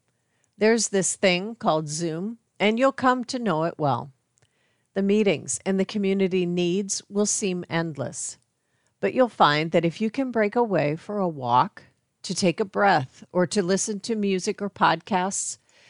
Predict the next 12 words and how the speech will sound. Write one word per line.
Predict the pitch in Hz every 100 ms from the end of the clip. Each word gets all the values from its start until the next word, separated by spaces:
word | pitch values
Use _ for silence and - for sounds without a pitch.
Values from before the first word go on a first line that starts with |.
| _
the | -
creativity | - 233 190 185 214 - 220 185 190 196 -
and | 175 156
ideas | 151 147 165 165 170 175
will | 185 190
flow. | - 151 131 131 135 _ _ _ _ _ _ _ -
Your | 208
brain | 190 208 208 202 180
will | 170 185
need | 180 175
a | 170
break, | 165 165 156 - -